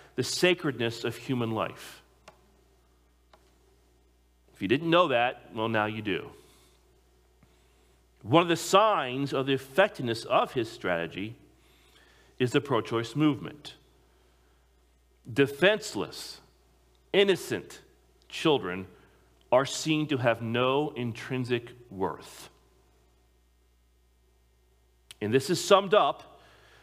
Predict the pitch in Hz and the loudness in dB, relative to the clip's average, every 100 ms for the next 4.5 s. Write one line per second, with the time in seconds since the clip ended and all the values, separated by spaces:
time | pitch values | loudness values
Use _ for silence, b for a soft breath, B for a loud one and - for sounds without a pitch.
0 | b b b _ _ _ _ _ 113 120 | b b b _ _ _ _ _ -2 -2
1 | 113 165 180 190 190 - - - - 156 | 2 2 4 2 0 -12 -16 -18 -2 2
2 | 165 196 190 151 190 185 170 135 139 127 | 4 4 0 2 2 0 -4 -2 0 0
3 | 123 123 B B - 123 - 147 - 170 | 0 -6 B B -2 0 2 0 0 0
4 | 143 110 107 - | 2 0 -6 -14